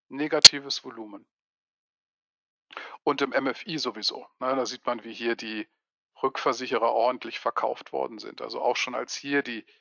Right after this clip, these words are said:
Erholung so ein bisschen angefangen hatte, im letzten Jahr im April, Mai, wurde hier deutlich noch rein verkauft. Da hatte man also wirklich ordentlich Bammel, dass die Rückversicherer von dieser ganzen Corona-Geschichte doch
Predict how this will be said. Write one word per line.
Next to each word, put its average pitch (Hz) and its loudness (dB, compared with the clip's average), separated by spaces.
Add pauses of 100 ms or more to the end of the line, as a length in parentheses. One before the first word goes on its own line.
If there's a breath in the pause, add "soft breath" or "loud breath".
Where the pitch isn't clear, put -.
(380 soft breath)
Erholung 151 4
so 156 0
ein 147 -6
bisschen 143 0
angefangen 139 0
hatte, 143 2
im 127 2
letzten 127 -4
Jahr 127 6
im 123 0
April, 123 2
Mai, 131 4 (580)
wurde 135 0
hier 139 2 (440)
deutlich 117 2
noch - -4
rein 117 0
verkauft. - -4 (920)
Da 123 -2
hatte - -4
man 123 0
also 120 0
wirklich 120 -8
ordentlich 139 0
Bammel, 139 4
dass 131 -2
die - -12
Rückversicherer 127 0
von - -6
dieser 117 -6
ganzen 120 -6
Corona-Geschichte 127 -2
doch - 0